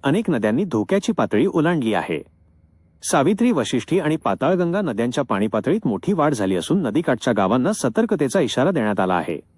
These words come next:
मुंबई गोवा महामार्गावर दरड कोसळण्याच्या भीतीने काही ठिकाणी वाहतूक धीम्या गतीने सुरू आहे.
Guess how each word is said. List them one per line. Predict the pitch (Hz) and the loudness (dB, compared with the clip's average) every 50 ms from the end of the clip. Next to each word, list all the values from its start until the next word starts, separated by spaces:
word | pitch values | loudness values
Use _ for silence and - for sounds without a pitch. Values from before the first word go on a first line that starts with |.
| _ _ _ _ _ | _ _ _ _ _
मुंबई | 139 143 143 151 160 208 247 | 2 4 4 4 4 2 2
गोवा | 233 165 156 143 156 202 | 2 0 0 0 0 0
महामार्गावर | 196 135 101 123 131 127 120 113 95 104 131 165 180 | -2 -2 -2 0 0 0 0 0 0 0 0 0 0
दरड | 156 117 117 131 185 - | 0 0 0 0 0 0
कोसळण्याच्या | - 156 127 - - 123 120 120 110 - 135 | 0 -2 -2 0 0 0 0 0 -2 -2 -2
भीतीने | 107 95 95 - 147 170 147 - 170 | -2 -2 -2 -2 0 0 0 -2 -2
काही | - - 123 104 139 185 | -2 0 0 2 2 0
ठिकाणी | - 147 - 123 127 185 | 0 0 0 2 0 2
वाहतूक | 180 143 104 226 220 - 226 202 | 2 2 0 0 2 0 0 0
धीम्या | 170 127 123 131 139 117 | 0 0 0 2 2 2
गतीने | 104 101 - 160 175 220 | 0 2 2 2 2 2
सुरू | - - 131 104 | 2 0 2 2
आहे. | 98 87 82 87 78 - | 2 0 0 -4 -8 -10